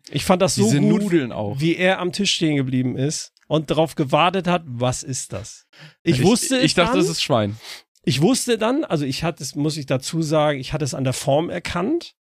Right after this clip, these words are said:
Speaker 2: Ich dachte auch erst, oh, Thunfisch, aber dann hat's nach Schwein geschmeckt.
Speaker 1: Ja, und es war tatsächlich ein Thunfischsteak,
Speaker 2: Oh, aber
Speaker 1: was
Speaker 2: so
Speaker 1: gegrillt war.
Speaker 2: perfekt.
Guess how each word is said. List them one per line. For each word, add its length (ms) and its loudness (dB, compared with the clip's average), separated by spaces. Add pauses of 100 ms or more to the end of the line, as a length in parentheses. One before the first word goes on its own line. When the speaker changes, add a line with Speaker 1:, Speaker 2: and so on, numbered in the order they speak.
Speaker 2:
Ich 100 0
dachte 260 2
auch 120 0
erst, 260 0
oh, 160 0
Thunfisch, 460 -2
aber 280 4
dann 200 2
hat's 180 0
nach 120 2
Schwein 320 0
geschmeckt. 420 0
Speaker 1:
Ja, 240 0 (140)
und 160 -4
es 180 -6
war 460 0
tatsächlich 540 -2
ein 120 -2
Thunfischsteak, 880 0
Speaker 2:
Oh, 120 0
aber 180 -2
Speaker 1:
was 140 2
Speaker 2:
so 120 -2
Speaker 1:
gegrillt 480 4
war. 220 2
Speaker 2:
perfekt. 340 -6